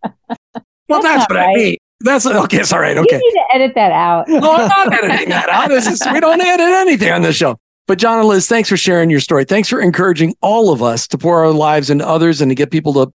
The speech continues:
Speaker 1: to invest in our lives, but to hold people accountable, to be involved in mentoring, discipling, relationships, whatever you wanna call it.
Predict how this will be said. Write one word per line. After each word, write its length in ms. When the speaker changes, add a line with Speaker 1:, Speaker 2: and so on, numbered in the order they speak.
Speaker 1:
to 160
invest 420
in 60
our 140
lives, 220
but 180
to 120
hold 220
people 260
accountable, 640
to 80
be 100
involved 280
in 80
mentoring, 400
discipling, 600
relationships, 540
whatever 300
you 100
wanna 240
call 380
it. 260